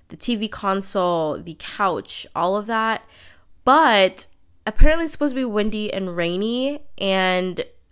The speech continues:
I mean, this is just me speaking out loud, trying to plan out my move,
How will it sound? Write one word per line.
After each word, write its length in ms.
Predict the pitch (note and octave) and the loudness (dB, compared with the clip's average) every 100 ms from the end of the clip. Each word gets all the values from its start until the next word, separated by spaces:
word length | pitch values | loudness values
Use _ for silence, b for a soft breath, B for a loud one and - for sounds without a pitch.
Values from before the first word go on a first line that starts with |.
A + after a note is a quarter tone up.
| _ | _
I 80 | G#3 | -4
mean, 160 | G3+ G3 | -2 -2
this 160 | G#3+ | -2
is 100 | C4 | -4
just 200 | C4 C4 | -8 -6
me 120 | G3+ | -6
speaking 300 | F#3+ G3+ G3 | -6 -8 -4
out 180 | F#3 G2+ | -2 -2
loud, 240 | E3+ E3+ F3 | -2 -2 -4
trying 320 | - E3+ F3 | -6 -6 -6
to 100 | E3 | -12
plan 380 | - D#3 D#3 D#3 | -12 -8 -6 -4
out 380 | C#3+ D#3+ - - | -4 -4 -6 -6
my 240 | F#3+ F#3 | -2 0
move, 560 | F#3+ C3+ F#3 A#3+ C4+ | -2 -2 -2 -4 -8